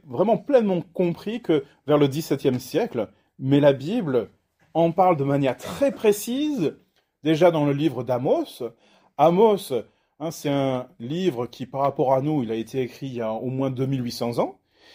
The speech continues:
Et dans ce verset six de chapitre neuf de, de, du livre d'Amos, il dit ceci, il dit, « Il a bâti sa demeure dans les cieux et fondé sa voûte sur la terre. Il appelle les eaux de la mer et les répand à la surface de la terre.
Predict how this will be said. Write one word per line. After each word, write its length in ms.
Et 460
dans 240
ce 140
verset 500
six 480
de 80
chapitre 360
neuf 200
de, 480
de, 160
du 140
livre 300
d'Amos, 580
il 100
dit 140
ceci, 260
il 60
dit, « 200
Il 120
a 60
bâti 300
sa 160
demeure 320
dans 140
les 120
cieux 380
et 100
fondé 340
sa 200
voûte 180
sur 160
la 140
terre. 320
Il 180
appelle 540
les 500
eaux 240
de 100
la 160
mer 380
et 120
les 160
répand 460
à 60
la 100
surface 580
de 80
la 140
terre. 460